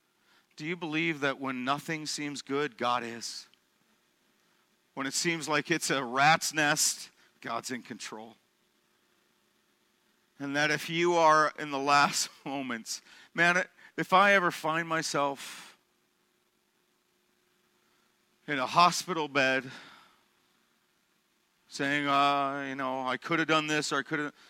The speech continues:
man, I, Oh, let's, let's be the believers who are in those moments. If we're in a hospital bed or there's a gun to our head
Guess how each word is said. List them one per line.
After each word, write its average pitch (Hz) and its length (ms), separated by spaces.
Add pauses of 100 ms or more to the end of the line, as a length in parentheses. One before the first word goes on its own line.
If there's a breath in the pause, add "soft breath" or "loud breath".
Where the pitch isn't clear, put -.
(220 soft breath)
man, 160 260
I, 160 140 (1500 loud breath)
Oh, 175 260
let's, 185 320 (260 soft breath)
let's - 180
be 262 200
the 233 100
believers 156 500
who 180 120
are 156 160 (300 loud breath)
in 208 120
those 170 220
moments. 180 360
If 147 220
we're 185 180
in 160 60
a 139 60
hospital 202 640
bed 180 280
or 170 80
there's 139 220
a 147 80
gun 190 300
to 208 80
our 180 280
head 165 260